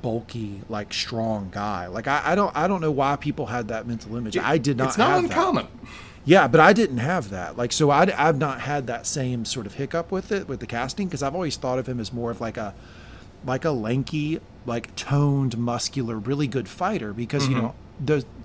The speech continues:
Speaker 1: you know, really huge, bulky guys aren't great sword fighters. Like, you need to be kinda, like, long and flexible, pliable, that sort of thing. So that's what, that's where my mind always went with him. I do have a question for you about the Stepstones battle scene, though.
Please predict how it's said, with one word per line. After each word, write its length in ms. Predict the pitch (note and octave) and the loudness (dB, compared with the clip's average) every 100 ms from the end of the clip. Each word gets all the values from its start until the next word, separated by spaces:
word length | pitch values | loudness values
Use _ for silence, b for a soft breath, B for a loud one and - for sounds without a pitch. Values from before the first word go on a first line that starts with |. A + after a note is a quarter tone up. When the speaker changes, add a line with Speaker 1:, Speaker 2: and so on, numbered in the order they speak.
| - - | -18 -10
Speaker 1:
you 80 | D#3+ | -6
know, 160 | C#3 G2+ - - B2 | -6 -8 -14 -14 -6
really 320 | C#3+ A#3+ A3 C#3+ | 0 2 2 -2
huge, 560 | G2+ - G3+ F#3 - | -4 0 2 2 -2
bulky 320 | D3+ F#3+ F#3+ | -4 -4 -4
guys 360 | C3 A#2+ A#2 A2 | -4 -4 -4 -6
aren't 320 | A2+ G#3 G#3 | -6 -6 -6
great 220 | A#2 G#2+ | -10 -10
sword 260 | - G2+ F#2 | -8 -10 -10
fighters. 420 | F2+ E2 D#2+ - - B B | -12 -12 -14 -14 -16 B B
Like, 220 | C3+ C3 B B | -2 -2 B B
you 140 | D3+ D3+ | 2 4
need 260 | D3+ G3+ E3 | 6 4 2
to 100 | C3 | 2
be 180 | C#3 | 2
kinda, 340 | G#2 - C3+ B2+ | 0 -4 -4 -4
like, 320 | A#2 A2+ - B B B - | -4 -4 -8 B B B -4
long 540 | B2+ C3+ B2+ B2+ A#2 - B B - | 0 4 4 2 -2 -8 B B -12
and 360 | C3 B2+ A#2+ G#2+ | -6 -4 -4 -4
flexible, 500 | C3+ B2 - B2 B2 | -4 -2 -2 -4 -4
pliable, 460 | - A#2 A2+ A2 | -4 -4 -4 -6
that 160 | A2 A2+ | -6 -6
sort 140 | - A#2 | -8 -6
of 60 | |
thing. 100 | C3 | -6
So 100 | E3+ | 0
that's 220 | G#3+ G#3+ | 2 4
what, 200 | F3+ C#3 | 2 2
that's 220 | D3 D3+ - | 0 -2 0
where 80 | |
my 140 | B2 A#2+ | 0 2
mind 260 | A#2 A#2 | 2 2
always 240 | A2 A2 A2 | 0 0 -2
went 100 | A#2+ | -6
with 100 | A#2+ | -2
him. 120 | A#2+ | -2
I 80 | F3+ | -2
do 180 | G3+ E4 | -2 0
have 120 | D4+ | 0
a 60 | F3+ | 0
question 340 | C#3+ A#2+ B2+ | 0 0 -2
for 180 | - A#2 | -2 -2
you 120 | A2 | 0
about 240 | G#2 G#2+ | -2 -4
the 80 | G#2+ | -6
Stepstones 500 | - A2 - A2 F#2+ | -6 -6 -4 -4 -2
battle 260 | G2+ G2 F#2+ | -2 -2 -4
scene, 320 | - G2+ F#2 | -4 -4 -4
though. 200 | F2 | -8